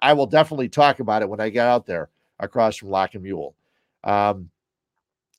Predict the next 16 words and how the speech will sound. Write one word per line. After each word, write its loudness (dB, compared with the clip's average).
there's 4
a 0
beer 6
coming 2
out 4
from -10
my 6
guys 4
at -8
Buckle 2
Down -6
Brewing -8
called 0
Chicka -2
Chicka -2
Yeah. 2